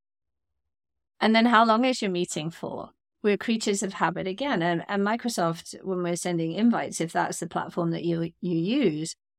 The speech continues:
encourages us towards thirty minutes or forty-five minutes or an hour. Hold it for twenty-two. <laughs> People will be like,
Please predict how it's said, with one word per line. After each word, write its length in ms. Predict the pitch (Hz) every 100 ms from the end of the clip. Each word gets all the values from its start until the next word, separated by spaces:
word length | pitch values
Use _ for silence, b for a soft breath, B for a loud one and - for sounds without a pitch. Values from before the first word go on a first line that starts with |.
| _ -
encourages 720 | 208 220 196 226 269 196 160
us 260 | 156 165 -
towards 500 | - 175 156 175 -
thirty 420 | - 160 170 190
minutes 400 | 160 156 165 -
or 80 | 165
forty-five 640 | - 160 165 - 117 170
minutes 380 | 165 151 - -
or 120 | 165
an 100 | 151
hour. 520 | - 247 214 147 156 - _ _ _ _ _ _ _ _ - 196
Hold 240 | 202 285
it 140 | 381
for 80 | 392
twenty-two. 720 | - 359 370 370 - 330 359 190 _ _ _ _ _ -
<laughs> 180 | 202 226
People 220 | 269 269
will 60 | 269
be 80 |
like, 240 | 254 208